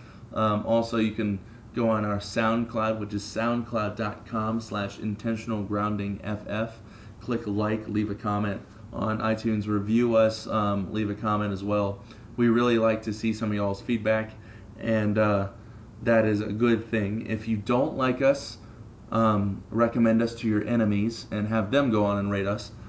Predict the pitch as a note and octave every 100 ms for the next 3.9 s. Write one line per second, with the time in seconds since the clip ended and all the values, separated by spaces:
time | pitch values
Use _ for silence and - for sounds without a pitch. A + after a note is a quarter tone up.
0 | - - - A#2 G#2+ G2+ F#2+ - - -
1 | - - - - D3 B2+ A#2+ A#2 - -
2 | - A#2+ A2+ A2+ - - - - - B2
3 | A#2 B2+ A2 C#3+ C3+ C3 B2+ B2